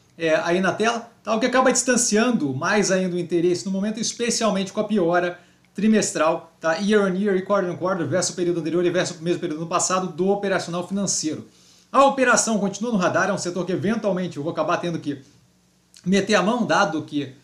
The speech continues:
é, é um setor bem relevante aqui no Brasil, é um setor que eventualmente vai ter, é, vai tá num cenário bem positivo, tá? Mas com,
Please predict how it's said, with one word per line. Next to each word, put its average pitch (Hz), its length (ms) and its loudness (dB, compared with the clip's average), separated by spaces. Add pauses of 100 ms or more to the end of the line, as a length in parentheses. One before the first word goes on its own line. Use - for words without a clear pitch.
(280)
é, 147 300 -8
é 220 120 -2
um 190 200 -2
setor 196 260 -2
bem 151 300 2
relevante 170 460 0
aqui 143 80 -12
no 175 60 -10
Brasil, 185 240 -4
é 214 60 0
um - 20 0
setor 147 200 -6
que 156 80 -4
eventualmente 170 500 -4
vai 151 120 -6
ter, 160 340 -6 (340)
é, 143 100 -2
vai 143 200 0
tá 185 80 0
num 185 120 0
cenário 170 600 0
bem 165 140 -2
positivo, 170 520 -6 (320)
tá? 180 140 0
Mas 202 240 2
com, 220 420 0